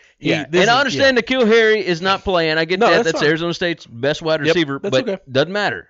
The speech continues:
Speaker 1: No.
Speaker 2: Doesn't matter. This is, we, we gonna see what Fresno State's made of. We gonna see, and both of these coaches are going to treat this not like a party.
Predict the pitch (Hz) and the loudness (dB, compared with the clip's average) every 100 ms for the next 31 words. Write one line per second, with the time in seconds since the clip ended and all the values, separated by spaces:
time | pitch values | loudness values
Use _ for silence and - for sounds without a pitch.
0 | _ 85 80 120 170 175 101 98 127 165 | _ -20 -6 -4 0 -2 -2 -6 -6 -6
1 | 151 - _ _ _ 123 165 139 143 175 | -14 -18 _ _ _ -4 -4 -4 -2 -2
2 | 165 190 180 170 185 185 175 165 190 185 | -2 -4 -6 -2 -2 -2 -6 -6 -6 -6
3 | 185 190 190 196 165 143 147 - 151 135 | -6 -2 2 0 -2 -6 -6 -6 -6 -4
4 | 127 139 190 180 170 175 - 160 151 151 | -2 0 -2 -6 -10 -12 -4 -4 -2 -8
5 | 139 - _ _ - 127 139 135 117 156 | -8 -12 _ _ -8 -4 -2 -4 -6 -6
6 | 156 - 135 113 120 147 147 156 151 139 | -6 -2 -4 -2 -4 -4 0 -2 -2 0
7 | 175 151 110 | 2 2 0